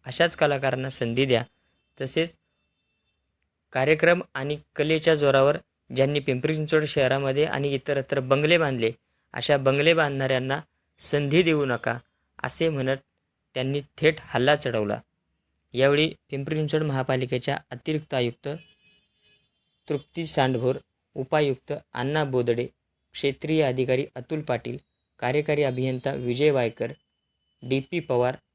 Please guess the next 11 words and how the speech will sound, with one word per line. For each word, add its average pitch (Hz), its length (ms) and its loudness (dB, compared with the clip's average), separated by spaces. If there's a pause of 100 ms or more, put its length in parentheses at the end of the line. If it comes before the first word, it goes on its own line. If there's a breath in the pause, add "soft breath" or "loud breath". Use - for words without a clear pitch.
(180)
जनसंपर्क 143 640 -2
अधिकारी 127 440 0
प्रफुल्ल 156 540 -2
पुराणिक, 123 400 -4 (540)
दोन 139 180 -2
हजार 143 240 4
पंचवीस 151 600 -4
समितीचे 143 480 0
अध्यक्ष 127 460 0 (640)
बाळासाहेब 135 640 0
रसाळ 123 360 0